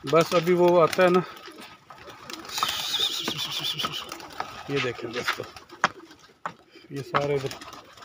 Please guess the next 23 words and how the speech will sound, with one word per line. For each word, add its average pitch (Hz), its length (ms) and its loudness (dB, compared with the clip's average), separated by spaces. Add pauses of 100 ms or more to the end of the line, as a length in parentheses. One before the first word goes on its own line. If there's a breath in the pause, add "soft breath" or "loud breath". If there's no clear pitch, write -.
(220)
कांटा 139 260 -2
देख 160 220 -2
रहे 233 120 2
हैं 190 80 2
आप, 131 100 -2 (4000)
ये 185 200 4
लाल 175 280 8
खाल 180 240 6
ना 208 160 6 (140)
इधर 180 200 6
से 196 160 4
नीचे 170 280 6
चले 156 220 4
जाते 123 240 2
हैं, 131 80 4
यहाँ 135 180 6
से 151 100 0
सुराख 151 320 6
बने 151 200 4
हुए 220 140 2
हैं, 202 60 4
ये 160 120 4
देखें। 123 220 0